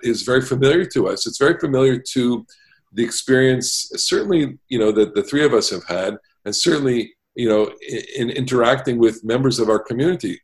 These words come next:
You know, we are, we interact daily now with people whose fortunes have turned, uh, because of the circumstances in the world. Uh, but I think, uh, in general, in,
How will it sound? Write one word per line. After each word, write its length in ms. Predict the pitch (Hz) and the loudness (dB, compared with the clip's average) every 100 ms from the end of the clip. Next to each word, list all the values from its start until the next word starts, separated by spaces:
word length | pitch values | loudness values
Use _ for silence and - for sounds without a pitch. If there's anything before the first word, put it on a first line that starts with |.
| - | -6
You 80 | 117 | -4
know, 80 | |
we 220 | 117 156 180 | -2 0 0
are, 140 | - | 0
we 160 | 180 185 | 0 0
interact 560 | 135 135 123 120 - _ 98 | 2 4 4 2 -4 _ -4
daily 520 | 110 156 156 107 87 | 0 2 4 0 -2
now 280 | 78 78 82 | -12 -8 -2
with 220 | 101 101 | -2 -4
people 360 | 117 113 113 | -8 -2 -2
whose 240 | 107 110 - - | -2 -6 -8 -2
fortunes 760 | 113 113 - 101 101 - - _ _ - | 0 0 -4 -8 -8 -12 -14 _ _ -6
have 200 | 101 - | -6 -4
turned, 560 | - 151 127 82 90 - _ _ - | -2 0 0 -4 -10 -14 _ _ -6
uh, 160 | 95 | -4
because 400 | 90 107 - 113 | -4 -4 -2 -2
of 80 | 110 | -2
the 80 | 87 | -4
circumstances 1000 | - 131 131 - 107 95 - 92 - - | -4 -4 -4 -6 -4 -4 -6 -8 -10 -10
in 120 | 107 90 | -8 -8
the 80 | |
world. 540 | 82 127 135 82 104 - _ _ _ - | -2 0 0 0 -8 -10 _ _ _ -2
Uh, 240 | 107 110 - | 0 0 2
but 260 | 135 127 - - - | 2 2 -4 -12 -6
I 160 | 190 | -4
think, 340 | 226 214 208 - | -4 -4 -6 -4
uh, 140 | - | -4
in 180 | - 165 | -2 -2
general, 480 | 135 214 233 131 107 | 0 0 2 0 0
in, 140 | 107 | -2